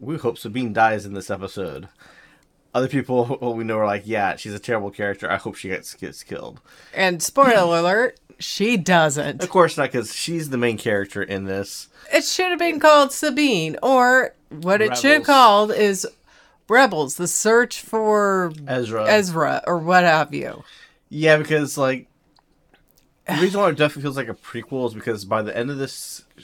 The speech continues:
Speaker 1: first season, we're wanting Thrawn to win, which he does. He gets, he escapes.
Speaker 2: He does what he sets out to do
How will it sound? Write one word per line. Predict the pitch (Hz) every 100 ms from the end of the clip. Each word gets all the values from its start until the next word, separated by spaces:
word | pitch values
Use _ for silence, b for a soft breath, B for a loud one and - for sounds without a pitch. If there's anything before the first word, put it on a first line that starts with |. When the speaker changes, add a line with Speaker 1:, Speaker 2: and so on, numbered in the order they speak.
| -
Speaker 1:
first | - 117 113 -
season, | 120 101 90 87 85 90 b b b b b b b
we're | 107 117
wanting | 117 117 117 113 110
Thrawn | 104 - 113 107 113 117
to | 131
win, | 110 95 87 101 117 -
which | 101 -
he | 107
does. | 101 90 101 -
He | 92
gets, | 101 -
he | 107 113
escapes. | 107 - 107 104 - - - b b b b b
Speaker 2:
He | 208
does | 208 202 196 208
what | 214 214 -
he | 185 214 302
sets | 320 175 185
out | 165 156
to | 147
do | 160 196